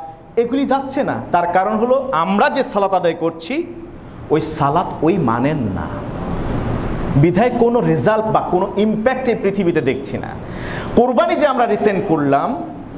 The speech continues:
ইব্রাহিম, ইসমাইল, হাজের আলাইহিস সালাতু ওয়াস সালামের এর পরের স্টেপগুলি দেখেন না। বাবার প্রতি কতটা অনুগত সন্তান। বাবা আসলেন বৃদ্ধ বয়সে,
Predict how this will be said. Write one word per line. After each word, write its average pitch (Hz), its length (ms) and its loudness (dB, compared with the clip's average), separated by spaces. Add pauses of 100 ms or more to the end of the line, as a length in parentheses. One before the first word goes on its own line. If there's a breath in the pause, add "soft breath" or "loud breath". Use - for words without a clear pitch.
(380)
ইব্রাহিম, 220 840 2
ইসমাইল, 202 640 2
হাজের 254 440 2
আলাইহিস 254 420 2
সালাতু 240 280 2
ওয়াস 233 180 -2
সালামের 226 300 2
এর 233 440 4
পরের 269 500 4
স্টেপগুলি 262 720 0
দেখেন 277 360 0
না। 147 260 -4 (1300 loud breath)
বাবার 202 520 6 (100)
প্রতি 294 460 2
কতটা 330 480 4
অনুগত 330 580 2
সন্তান। 254 800 -2 (220)
বাবা 226 260 4
আসলেন 311 580 2
বৃদ্ধ 302 300 -2
বয়সে, 262 800 2